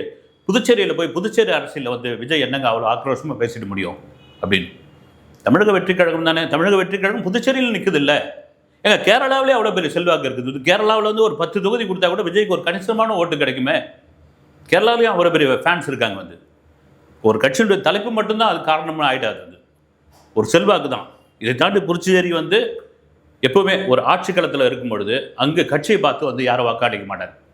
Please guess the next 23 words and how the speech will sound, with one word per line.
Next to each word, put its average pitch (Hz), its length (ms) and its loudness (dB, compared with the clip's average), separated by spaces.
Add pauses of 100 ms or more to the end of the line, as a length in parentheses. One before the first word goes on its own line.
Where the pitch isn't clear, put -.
(540)
யார் 190 240 4
அந்த 127 200 2
நபர் 151 200 4 (160)
தான். 123 140 0 (840)
ஏன்னா 135 140 4 (160)
நான் 131 140 2
சொன்ன 156 180 2
மாதிரி 170 120 0 (120)
மூணு 175 160 2 (100)
தெரு 175 200 2
தான் 185 140 2
ஒரு, 113 120 0 (880)
ஒரு 110 180 4 (520)
தொகுதி. 143 260 2 (1120)
அங்க 120 180 4
முதல்வரா 175 360 4 (120)
யார் 156 180 -2
நிக்கிறாங்களோ 131 480 0 (220)
அந்த, 156 220 2 (560)
அந்த 131 140 0 (100)
நபரை 196 340 2
பார்த்து 135 260 -6
தான், - 100 -6